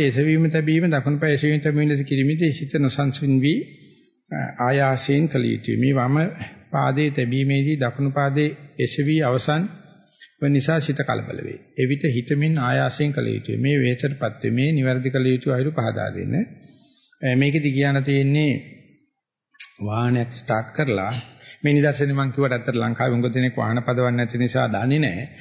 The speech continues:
නමුත් කියන්න තියෙන වාහනයක් ස්ටාර්ට් කරලා පළවෙනි ගියර් එකට දැම්මට පස්සේ වැඩි පෙට්‍රෝල් ප්‍රමාණයකින් සුළු හැතැම්ම ගාණක් යන්න පුළුවන්. දෙවෙනි ගියර් එකට දාපම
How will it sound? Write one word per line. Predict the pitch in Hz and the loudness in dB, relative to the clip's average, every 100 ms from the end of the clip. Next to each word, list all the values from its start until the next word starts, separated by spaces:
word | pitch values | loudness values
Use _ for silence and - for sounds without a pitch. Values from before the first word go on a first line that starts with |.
| - | -20
නමුත් | - 143 135 | -6 -4 -2
කියන්න | 147 139 139 | 0 0 0
තියෙන | 156 147 | 0 0
වාහනයක් | 127 120 143 123 | 2 2 0 -2
ස්ටාර්ට් | - 135 135 | -4 -4 -2
කරලා | 156 160 | -4 -2
පළවෙනි | 113 123 139 143 | 0 2 2 2
ගියර් | 147 147 | 2 0
එකට | 151 135 | -2 -2
දැම්මට | 123 127 135 131 | -2 0 -2 0
පස්සේ | 127 120 - 113 80 - - - _ _ _ - | -2 -4 -6 -6 -6 -10 -16 -20 _ _ _ -4
වැඩි | 110 127 139 190 | 0 0 2 2
පෙට්‍රෝල් | 147 131 165 160 | 0 0 -2 0
ප්‍රමාණයකින් | 160 160 156 165 190 | 0 0 0 0 0
සුළු | 147 151 160 | 0 0 2
හැතැම්ම | 160 135 156 156 | 2 0 0 0
ගාණක් | 143 139 156 - | 0 -2 -2 -6
යන්න | 92 | -10
පුළුවන්. | 85 - 117 _ _ | -12 -18 -20 _ _
දෙවෙනි | 156 127 156 202 | -4 0 4 4
ගියර් | 214 202 | 4 2
එකට | 165 147 | 2 0
දාපම | 139 131 180 | -2 -2 -2